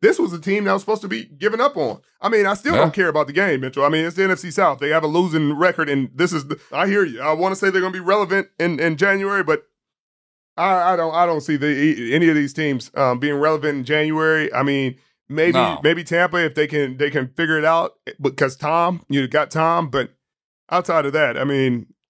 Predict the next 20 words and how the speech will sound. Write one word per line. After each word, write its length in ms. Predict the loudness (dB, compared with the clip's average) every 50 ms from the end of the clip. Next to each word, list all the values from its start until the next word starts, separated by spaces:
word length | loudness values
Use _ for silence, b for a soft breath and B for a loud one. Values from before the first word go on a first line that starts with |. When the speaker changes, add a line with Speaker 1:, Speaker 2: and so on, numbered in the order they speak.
| _ _ _ _
Speaker 1:
let's 280 | -8 -6 -4 -4 -2 0
not 120 | 0 0
Speaker 2:
It's 80 | 2 2
Speaker 1:
get 40 | 2
Speaker 2:
not 120 | 2 2 2 2 2
Speaker 1:
crazy. 160 | 0 -2 -2
Speaker 2:
look-, 40 | -4
eh, 40 |
eh, 680 | -4 -2 0 2 2 0 -2 -4 -4 -2 0 0 2 2
eh, 40 | 2
they're 140 | 2 2 2
looking 300 | 2 0 0 -2 -2 -2
like 160 | -2 -2 -2
the 40 | -2
doormat 480 | -2 0 2 2 2 2 0 0 0 0
of 120 | -2 -2
the 100 | -2 0
N 120 | 0 0
F 180 | 0 -2 -2 0
L, 280 | 2 2 2 2 0